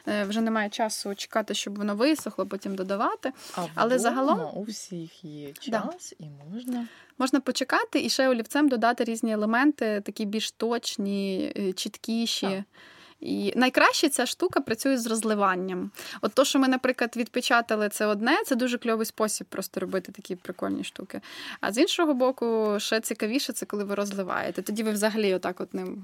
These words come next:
Speaker 1: рухаєте, і у вас там зовсім максимально виходить, е, е, індивідуальний малюнок, який ні з чим не сплутаєш.
Speaker 2: Ну, мені дуже подобається, і сподобалась ця наша з тобою
Speaker 1: Будеш продовжувати
Speaker 2: подорож.
Speaker 1: вдома?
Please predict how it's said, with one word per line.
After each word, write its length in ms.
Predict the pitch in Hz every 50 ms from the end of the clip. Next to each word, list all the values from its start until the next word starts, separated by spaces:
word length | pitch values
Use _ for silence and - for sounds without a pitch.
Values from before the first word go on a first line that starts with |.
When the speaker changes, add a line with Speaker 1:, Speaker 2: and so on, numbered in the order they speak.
| 202 190
Speaker 1:
рухаєте, 760 | 196 240 277 - - - - 190 - 196 - - - - -
і 80 | 202 -
у 140 | 180 180
вас 240 | 190 190 202 214 -
там 280 | - - 196 185 - - - -
зовсім 600 | - 196 196 208 226 240 240 - - 214 202 202
максимально 840 | 202 196 - - - 208 202 208 214 214 220 220 214 202 196 196 185
виходить, 640 | 196 202 - 220 220 214 196 202 190 196 - - -
е, 340 | 180 175 175 180 180 180 - - - - - - - - - - -
е, 380 | - 90 90 82 90 87 85 - - - - - - -
індивідуальний 600 | 220 226 208 214 220 208 220 214 214 214 208 202
малюнок, 480 | 202 202 208 262 320 330 247 220 -
який 200 | 208 202 - 208
ні 140 | 208 208 214
з 60 | -
чим 240 | - 233 233 240 233 - -
не 260 | 220 214 208 226 214 - _ - - -
сплутаєш. 800 | - - - - 202 - 202 190 - - 202 196 190 202 -
Speaker 2:
Ну, 80 | 208 208
мені 280 | 220 226 233 240 262
дуже 340 | 220 202 208 190 170 160 160
подобається, 960 | - - - 180 - 185 247 - - 320 254 214 202 196 - - - 180 165 - - _ _ -
і 60 | 185
сподобалась 760 | 180 - _ - 185 175 190 180 180 180 180 170 170 180 -
ця 180 | - - 196 185
наша 320 | 185 185 190 - - 214
з 40 | -
тобою 200 | - - - 240
Speaker 1:
Будеш 160 | 247 196 175
продовжувати 440 | - 220 226 247 339 427 403 330 269 -
Speaker 2:
подорож. 240 | 208 220 208 - - -
Speaker 1:
вдома? 300 | 214 214 202 202 202